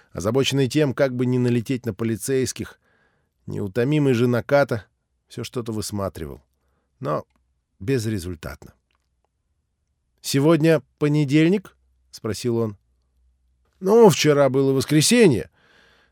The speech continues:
Значит, понедельник», — отозвался парень и, на ходу сочинив мотивчик, отчаянно заголосил: «Сегодня понедельник,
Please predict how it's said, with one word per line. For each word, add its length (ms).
Значит, 480
понедельник», — 720
отозвался 500
парень 440
и, 100
на 80
ходу 320
сочинив 460
мотивчик, 580
отчаянно 720
заголосил: 720
«Сегодня 1040
понедельник, 1500